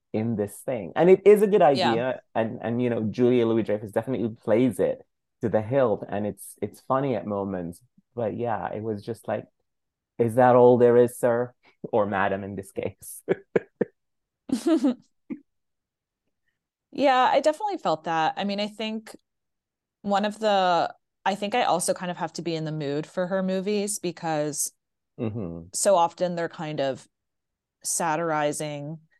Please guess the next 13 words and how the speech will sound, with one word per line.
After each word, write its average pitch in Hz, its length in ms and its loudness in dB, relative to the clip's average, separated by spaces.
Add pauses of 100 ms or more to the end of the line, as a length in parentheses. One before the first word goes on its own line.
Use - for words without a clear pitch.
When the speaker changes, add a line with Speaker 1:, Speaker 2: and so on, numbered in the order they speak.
(800)
Speaker 2:
a 180 100 0
very 165 480 0 (640)
wealthy 160 760 -4
class 143 480 -2
of 156 140 -8
individuals 160 840 -4
who 180 100 -10
have 151 180 -6
no 147 340 -2
sense 135 420 -6
of 143 120 -8
their 139 180 -4
own 139 520 -6